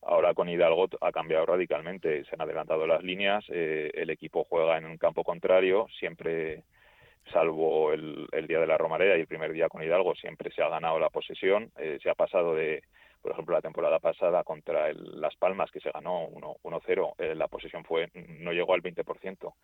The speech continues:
Eh, se ha pasado a posesiones de casi el sesenta por ciento. El equipo ha cambiado por completo.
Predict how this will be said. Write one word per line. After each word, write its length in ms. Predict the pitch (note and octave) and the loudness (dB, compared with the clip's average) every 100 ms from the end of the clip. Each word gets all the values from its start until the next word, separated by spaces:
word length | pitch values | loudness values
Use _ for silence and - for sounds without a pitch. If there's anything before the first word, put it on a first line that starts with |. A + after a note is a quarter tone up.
| _ _ _ - | _ _ _ -10
Eh, 280 | E2+ D#2+ D#2 | -4 -4 -2
se 80 | E2+ | 0
ha 60 | |
pasado 340 | E2+ E2 E2 E2 | 2 2 4 2
a 80 | |
posesiones 420 | E2 F#2+ E2+ D#2+ E2+ | 0 -4 -6 -6 -4
de 120 | E2+ | -2
casi 180 | F2 F2 | -2 -4
el 100 | D#2+ | -12
sesenta 320 | - D#2+ - | -12 -6 -4
por 140 | - - | -4 -8
ciento. 360 | F#2 - - - | -8 -6 -4 -4
El 160 | - D2+ | -6 -8
equipo 420 | - - E2+ E2 | -12 -2 0 0
ha 100 | E2+ | -2
cambiado 320 | D#2+ D#2+ E2 | -4 -4 -4
por 160 | E2 F2 | -4 -8
completo. 440 | E2 F2 F#2+ - | -8 -4 -6 -6